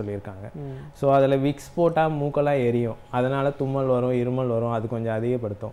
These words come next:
Speaker 1: சாதாரண steam inhalation தாராளமா பண்ணலாம்.
Speaker 2: ம்.
Speaker 1: அதே மாதிரி தண்ணி நிறைய குடிச்சுக்கிடலாம், தனிமைப்படுத்திக்கிடலாம்,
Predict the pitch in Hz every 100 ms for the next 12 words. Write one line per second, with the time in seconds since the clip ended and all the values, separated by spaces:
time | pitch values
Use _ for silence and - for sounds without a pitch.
0 | - - 131 147 170 170 180 175 - 160
1 | 156 135 120 113 - 127 117 110 113 117
2 | 123 113 104 104 107 - 151 135 127 131
3 | 123 160 165 156 165 135 151 190 147 123
4 | 135 127 120 - 117 110 107 117 - -
5 | - 127 160 175 165 117 113 113 107 104
6 | 107